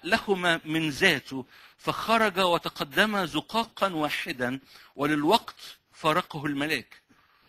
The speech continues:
قال بطرس وهو قد رجع إلى نفسه: "الآن علمت يقينا أن الرب أرسل ملاكه، أنقذني من يد هيرودس ومن كل انتظار شعب اليهود". بصوا ببساطة، ا-، ا-،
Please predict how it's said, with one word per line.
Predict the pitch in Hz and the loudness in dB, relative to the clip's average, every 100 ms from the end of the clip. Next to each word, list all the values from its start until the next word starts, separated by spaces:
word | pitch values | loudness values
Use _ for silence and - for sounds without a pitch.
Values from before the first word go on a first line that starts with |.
| _ - | _ -2
قال | 160 151 | 2 2
بطرس | 151 170 170 170 | 2 0 0 0
وهو | 151 147 | 0 0
قد | 151 135 | -2 -6
رجع | 156 147 131 | -4 -2 -4
إلى | 135 | -6
نفسه: | 143 - 143 | -8 -10 -12
"الآن | - 151 | -8 -8
علمت | 131 127 143 139 127 | -6 -6 -6 -8 -12
يقينا | 120 - 143 117 | -12 -8 -6 -6
أن | - 120 | -8 -10
الرب | 120 135 117 - | -6 -6 -6 -10
أرسل | 143 147 131 120 | -10 -10 -12 -10
ملاكه، | 107 104 110 - - 87 _ _ _ _ _ _ _ - - 135 | -10 -12 -14 -18 -20 -20 _ _ _ _ _ _ _ -20 -8 -6
أنقذني | 123 - 208 185 180 185 175 - - | -4 2 2 4 0 -2 -8 -16 -10
من | 117 127 | -4 0
يد | 147 147 | 0 -2
هيرودس | 135 135 123 104 113 - - _ - - | -4 -2 -2 -4 -8 -14 -20 _ -18 -8
ومن | 120 123 | -4 -2
كل | - 185 170 | 0 -2 0
انتظار | 156 143 123 127 123 127 123 - _ _ _ - | -4 -6 -12 -8 -2 -2 -2 -10 _ _ _ -10
شعب | - 113 110 _ 113 | -2 -2 -2 _ -18
اليهود". | 98 139 98 _ _ _ _ _ _ _ _ _ _ _ _ _ _ - - - - | -16 -16 -18 _ _ _ _ _ _ _ _ _ _ _ _ _ _ -20 -20 -6 2
بصوا | 190 - 151 | 2 2 -2
ببساطة، | 151 160 - 202 - - 131 | 0 0 2 2 2 -2 -2
ا-، | |
ا-، | 147 147 156 151 | 0 -2 0 -6